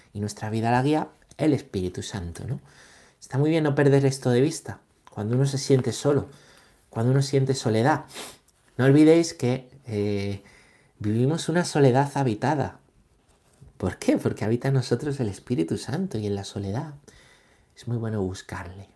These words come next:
¿no? Buscarle en el sentimiento de soledad. No es simplemente el que vive solo. Hay gente que vive solo y nunca se siente sola.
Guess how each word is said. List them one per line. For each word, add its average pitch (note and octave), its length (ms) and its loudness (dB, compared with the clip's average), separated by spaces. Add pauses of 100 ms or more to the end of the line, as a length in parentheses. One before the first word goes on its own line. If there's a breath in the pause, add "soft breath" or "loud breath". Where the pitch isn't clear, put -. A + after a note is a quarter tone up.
¿no? A2 320 -10
Buscarle F#2+ 440 -8
en F#2 60 -6
el F#2+ 120 -4
sentimiento G#2 580 -6
de A2+ 80 -2
soledad. G#2+ 460 -4 (960 loud breath)
No A2+ 100 -6
es A2+ 80 -6
simplemente G#2+ 480 -4
el G2 60 -4
que G2+ 100 -4
vive F#2+ 220 -2
solo. E3+ 280 0
Hay - 60 -8
gente G#2+ 280 -8
que G#2 100 -2
vive G#2 180 -2
solo A2+ 300 -6
y C3 40 -4
nunca A2 240 -10
se G#2+ 120 -10
siente F#2+ 280 -10
sola. D3 420 -12